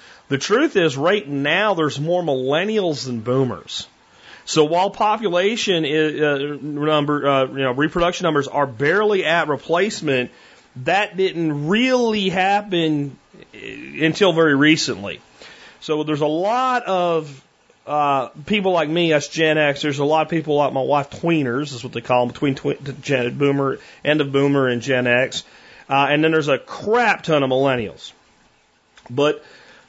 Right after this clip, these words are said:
there's also a, a wide income gap between Gen X and the millennials. And that's typical that younger generations make <laughs> less than older generations just to experience, place in life, whatever.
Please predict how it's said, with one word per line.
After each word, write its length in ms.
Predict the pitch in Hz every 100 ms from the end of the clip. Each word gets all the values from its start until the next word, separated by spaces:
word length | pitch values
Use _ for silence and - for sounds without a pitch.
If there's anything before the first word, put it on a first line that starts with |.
| -
there's 580 | 156 180 170 151 - - _ _
also 720 | - 180 254 269 240 196 143 127
a, 40 |
a 80 | 143
wide 440 | 139 156 208 233 196
income 560 | 214 214 220 185 151
gap 400 | 131 107 92 - - - - - - - - - -
between 520 | 151 156 185 180 165
Gen 340 | 151 175 175 165
X 400 | 170 160 - -
and 180 | 147 135
the 60 |
millennials. 960 | 127 123 131 123 107 95 95 - - - - _ _ - _ _ _ - 151
And 480 | 156 160 156 147 - _ _ _ _
that's 340 | - 180 180 -
typical 640 | - 294 247 170 151 160
that 120 | 170
younger 300 | 156 165 190
generations 720 | 170 170 160 147 147 143 151 127
make 420 | 139 143 - -
<laughs> 0 |
less 220 | 165 -
than 160 | - 139
older 320 | 139 143 127
generations 520 | 127 120 120 120 117
just 180 | 143 135
to 100 | 143
experience, 480 | 123 - 131 123 117
place 280 | 139 123 117
in 60 |
life, 260 | 120 120 117
whatever. 460 | 117 139 151 123